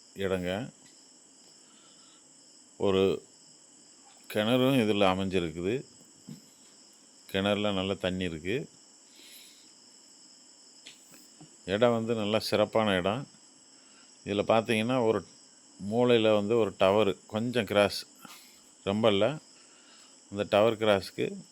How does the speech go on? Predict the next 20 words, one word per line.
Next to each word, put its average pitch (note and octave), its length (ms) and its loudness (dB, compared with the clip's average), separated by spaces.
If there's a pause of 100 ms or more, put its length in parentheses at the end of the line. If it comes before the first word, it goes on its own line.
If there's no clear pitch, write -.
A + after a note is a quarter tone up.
(220)
நம்ம G#2+ 260 -2
கொஞ்சம் G2+ 280 0
ரேட்டை G#2 280 0
குறைச்சி G2 340 -4
பேசிக்கலாம். F2+ 540 -6 (1800)
இது G2+ 180 2
நல்ல A#2 240 2
ஒரு G2 160 0
சிறப்பான A2 480 0
இடம். G#2+ 240 -2 (1500)
பிளாட் A#2+ 320 4
போட்டா A2+ 240 4 (160)
உடனே A2+ 320 2 (160)
ஓடக்கூடிய G2+ 600 0
இடங்க. F2 260 -4 (1120)
பக்கத்துல G#2 480 -2
பார்த்தீங்கன்னா G2+ 500 -2
ஒரு F#2 160 -8
காலேஜ் G2 420 0
இருக்கு. E2+ 260 -8